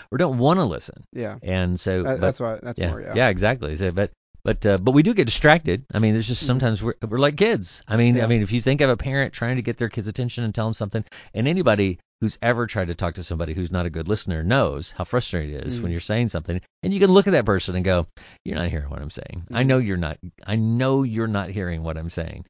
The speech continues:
Speaker 2: Yeah.
Speaker 1: Uh, because you can see they're distracted. You, uh, and God is the same way with us. He's, um, he's always just trying to get us to look, focus upon him. And that, and that's why we do this.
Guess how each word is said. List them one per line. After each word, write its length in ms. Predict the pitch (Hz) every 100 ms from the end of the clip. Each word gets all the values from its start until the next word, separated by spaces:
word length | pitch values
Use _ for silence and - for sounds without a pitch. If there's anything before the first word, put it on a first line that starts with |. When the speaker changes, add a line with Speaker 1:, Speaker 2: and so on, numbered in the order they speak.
| _
Speaker 2:
Yeah. 160 | 123 113
Speaker 1:
Uh, 180 | 87 80
because 220 | 87 90
you 60 | 98
can 60 |
see 240 | - 120 113
they're 160 | 87 80
distracted. 640 | 82 - 107 104 - - _ _
You, 260 | 92 87 85 -
uh, 280 | 87 80 78
and 280 | 104 107 90
God 280 | 123 131
is 80 | 110
the 80 | 123
same 240 | - 92
way 80 | 92
with 100 | 80
us. 340 | - - - -
He's, 340 | 95 85 80 -
um, 340 | 82 76 78 - _ - _ -
he's 280 | 90 87 -
always 420 | - 90 92 87 -
just 300 | 92 87 -
trying 220 | 90 87
to 80 | 80
get 140 | 82
us 180 | 78 -
to 160 | -
look, 400 | 78 87 107 - - _
focus 300 | 98 - -
upon 220 | - 95
him. 100 | 82 - _ _ - - - - -
And 140 | 190
that, 100 | 226
and 160 | - 202
that's 140 | 208
why 100 | 220
we 120 | 202
do 120 | 175 190
this. 400 | 92 - -